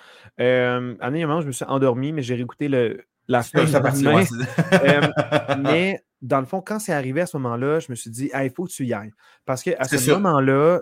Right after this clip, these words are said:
Speaker 1: juste pour mettre en contexte, euh, je pense que de mémoire, t'étais, euh,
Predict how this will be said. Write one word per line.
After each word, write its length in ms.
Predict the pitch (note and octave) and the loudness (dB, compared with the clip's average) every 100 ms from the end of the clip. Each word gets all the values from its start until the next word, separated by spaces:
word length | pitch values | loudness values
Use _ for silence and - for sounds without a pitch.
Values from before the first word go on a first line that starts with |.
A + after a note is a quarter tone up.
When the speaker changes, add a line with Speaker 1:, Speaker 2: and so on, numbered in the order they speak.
| - | -4
Speaker 1:
juste 360 | A2 C3 E3+ - | -8 -6 -6 -6
pour 140 | B2 | -6
mettre 140 | C#3 | -4
en 60 | C#3+ | -6
contexte, 560 | B2+ A2+ C#3 D#3 - _ _ _ _ A#2+ | -6 -4 -4 -4 -8 _ _ _ _ -4
euh, 480 | A#2 A#2 A#2 A#2 - - | -2 -4 -6 -12 -14 -14
je 160 | A2+ A#2+ | -6 -4
pense 380 | D#3 D#3+ E3 | -4 -4 -6
que 240 | - C3+ C3 | -6 -4 -4
de 200 | A#2+ C3 | -2 -4
mémoire, 400 | B2+ B2 C3 D3+ | -2 -2 -4 -4
t'étais, 480 | B2 - C3 C3 - | -8 -6 -6 -4 -6
euh, 380 | A#2+ A2 A2 | -6 -6 -6